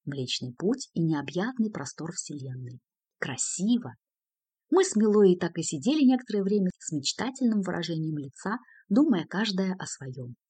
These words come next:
Возможно, где-то там находится мой единственный суженый, который стоит на страже на патрульном космическом корабле или живет на одной из известных Союзу планет.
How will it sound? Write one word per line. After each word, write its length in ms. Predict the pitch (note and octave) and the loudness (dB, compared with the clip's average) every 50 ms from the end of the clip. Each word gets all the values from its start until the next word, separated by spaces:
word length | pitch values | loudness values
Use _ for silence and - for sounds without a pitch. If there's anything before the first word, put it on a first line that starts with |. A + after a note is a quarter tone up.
| _ _ _ _ _ _ | _ _ _ _ _ _
Возможно, 480 | - F3+ A#3+ - D4+ D#4+ D4+ D4 D4 C#4 | -2 0 2 2 2 4 6 8 8 8
где-то 360 | C4 A#3+ D#4 E4 E4 C#4+ C4+ _ | 8 6 2 0 -2 -6 -6 _
там 200 | - C#4+ F4 E4+ | -2 0 2 2
находится 580 | A#3+ E3 C#3 - - G3+ A3+ A#3 A#3 - G3 F#3+ | 2 2 2 0 0 -2 -2 -2 -2 -2 0 2
мой 160 | F#3 F#3 F3+ | 2 4 4
единственный 540 | F#3 G3 F#3+ G3+ G#3+ G#3 - G#3 G#3 G#3 G3 | 2 2 2 2 0 0 0 0 0 0 0
суженый, 540 | - - C4 C#4+ C4+ A3+ D#3 C3+ B2+ C3 - _ _ _ | -2 -4 -4 -2 -2 -2 -2 -2 -4 -6 -10 _ _ _
который 320 | - D3 C#3 - C#3 C#3 C#3 | -8 -8 -6 -6 -6 -6 -6
стоит 340 | - - C#3+ C#3 C#3+ D3 C#3+ | -6 -6 -8 -8 -6 -6 -6
на 100 | C#3 C3 | -8 -8
страже 420 | - - - D3 D3 D3 D3+ C#3 | -8 -8 -8 -6 -6 -6 -4 -6
на 100 | C3+ C3 | -6 -6
патрульном 540 | C3+ C3 B2+ B2+ - C#3+ C#3+ C#3 C3+ C3+ B2+ | -6 -8 -10 -10 -10 -10 -10 -8 -8 -8 -8
космическом 680 | - A#2+ B2+ - - D3+ - - D#3+ - - - C#3+ | -10 -10 -12 -12 -12 -12 -10 -10 -10 -10 -10 -10 -12
корабле 500 | C3 - C#3 C3+ C3+ C3 E3+ G#3 C4 C#4 - _ _ _ _ _ - | -10 -10 -10 -8 -6 -4 -2 -2 -2 -2 -4 _ _ _ _ _ 2
или 200 | F4+ F4 D#4 C#4 | 4 4 6 6
живет 380 | G#3+ F3+ E3 D#3 G3+ A#3+ B3 - | 4 4 2 2 2 0 0 -2
на 160 | D#3+ D#3 C3+ | -4 -4 -4
одной 300 | C3+ C3+ D3+ E3+ G3+ A3 | -4 -4 -2 0 0 0
из 100 | F#3+ D3 | 0 -2
известных 500 | C#3 B2 B2+ C#3 D#3+ F#3+ - F3+ F3 - | -4 -8 -8 -6 -8 -6 -6 -6 -8 -8
Союзу 400 | - C#3+ B2 C3 E3 D#3 D#3 E3+ | -8 -10 -10 -8 -8 -8 -10 -8
планет. 460 | - F#3 F#3 G3 F#3 D3 C3 A#2 A2 | -6 -6 -4 -2 -2 -4 -6 -8 -14